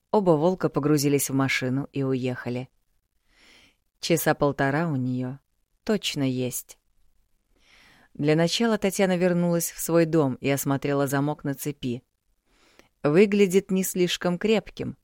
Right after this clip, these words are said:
Может быть, если она по нему чем-нибудь хорошенько стукнет, он сломается?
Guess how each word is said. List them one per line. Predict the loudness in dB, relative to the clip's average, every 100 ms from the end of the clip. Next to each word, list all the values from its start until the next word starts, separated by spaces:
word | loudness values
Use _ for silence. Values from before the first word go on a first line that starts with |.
| _ _ _ _
Может | 0 2 2
быть, | 2 2
если | 2 2 4
она | 4 6 2
по | 2
нему | 2 2
чем-нибудь | 2 2 2 0 -2
хорошенько | 0 0 0 0 -2 -4
стукнет, | -4 -6 -4 -6 -6 -10 _ _ -4
он | -2
сломается? | 0 0 0 -2 -4 -6 -10 -10